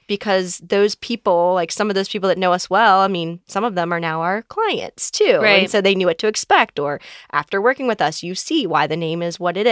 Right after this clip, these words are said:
Speaker 1: is. So
Speaker 2: Yep.
Speaker 1: proof points.
Speaker 2: Like it.
Speaker 1: All right. So just to recap, four common mistakes people make when naming your business, brand, or product.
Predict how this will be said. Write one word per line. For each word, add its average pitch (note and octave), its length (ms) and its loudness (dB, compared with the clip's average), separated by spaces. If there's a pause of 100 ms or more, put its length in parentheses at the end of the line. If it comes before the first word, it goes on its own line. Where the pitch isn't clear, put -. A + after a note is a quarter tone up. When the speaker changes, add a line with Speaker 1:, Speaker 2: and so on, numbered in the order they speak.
(120)
Speaker 1:
is. - 80 -14
So - 320 -4 (220)
Speaker 2:
Yep. G3 100 0
Speaker 1:
proof - 140 0
points. - 440 -10
Speaker 2:
Like G3 220 -6
it. F3+ 160 -10 (720)
Speaker 1:
All C4 200 6
right. C4 240 8
So - 160 4
just D4 280 2
to G4+ 100 2
recap, C#4+ 580 -2
four C4 220 4
common C4+ 380 2
mistakes G#3+ 420 2
people B3 320 -2
make F#3+ 260 0
when F3+ 220 0
naming E3+ 500 -2
your D#3 280 -8
business, A#3+ 480 -4
brand, E3+ 540 -2
or G3 100 -4
product. - 720 0